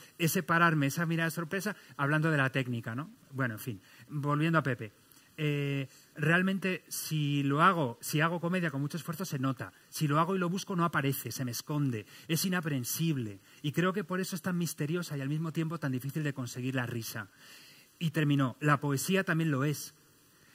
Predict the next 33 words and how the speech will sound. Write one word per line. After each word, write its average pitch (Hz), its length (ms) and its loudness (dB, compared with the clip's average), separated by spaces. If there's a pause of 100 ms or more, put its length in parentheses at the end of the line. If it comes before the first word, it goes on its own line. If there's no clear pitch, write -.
(160)
Puedes 165 280 2
enseñar 170 340 0
métrica, 190 540 0
puedes 170 280 -4
enseñar 165 280 -2
versificación, 160 880 -2 (160)
pero 143 160 2
no 160 160 2
puedes 202 280 2
enseñar 165 360 0
a - 20 4
alguien 165 200 0
a 139 40 0
ser 139 160 -4
poeta. 131 400 -6 (600)
O 147 140 0
es - 120 -2
poeta 214 340 -4
o 226 40 -2
no 175 80 0
es 151 80 -2
poeta. 127 340 -6
¿Por 131 180 -8
qué? 202 220 -6
No 147 100 -6
lo 127 100 -6
sé. 117 240 -10 (420)
Su - 200 -4
trayectoria 139 460 0
de 131 100 0
vida, 185 260 -2
sus 131 180 -10
genes, 185 440 -4